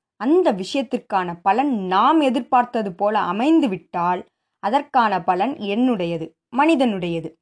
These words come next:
அதே வகையில ஒரு செயலை செய்துட்டு அந்த செயலுக்கான பதில் நமக்கு, அதற்கான பலன் நமக்கு எதிராக இருக்கும் பொழுது அந்த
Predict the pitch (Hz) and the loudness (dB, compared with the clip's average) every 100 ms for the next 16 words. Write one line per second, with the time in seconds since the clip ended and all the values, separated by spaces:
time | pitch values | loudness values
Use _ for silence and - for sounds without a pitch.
0 | _ _ _ _ _ _ _ _ - 196 | _ _ _ _ _ _ _ _ -4 -2
1 | 277 370 370 220 185 170 165 170 226 - | 2 4 4 2 0 -4 -2 0 0 0
2 | _ _ _ _ _ _ _ _ 220 233 | _ _ _ _ _ _ _ _ -2 -2
3 | 196 277 320 403 294 214 208 208 175 185 | -2 0 2 2 0 -2 -4 -4 -8 -8
4 | 175 226 349 _ _ - 214 208 - 262 | -4 -4 -4 _ _ -12 -6 -4 -2 0
5 | 359 311 277 233 208 - 185 196 262 208 | 2 0 2 0 0 -2 0 0 0 -2
6 | 240 185 180 302 339 - - - _ _ | -6 -4 -2 -2 -2 -2 -2 -2 _ _
7 | _ _ 196 226 262 254 214 190 170 208 | _ _ -4 -2 0 0 0 -2 2 2
8 | 294 277 233 294 214 302 - 381 302 233 | 4 0 -2 -4 -2 -2 0 2 2 2
9 | 262 233 208 180 175 190 170 165 165 170 | 2 2 2 -4 -6 -8 -6 -6 -6 -6
10 | 180 196 - _ _ _ _ _ _ _ | -4 -6 -8 _ _ _ _ _ _ _
11 | _ _ _ _ - 202 269 392 | _ _ _ _ -10 -4 0 2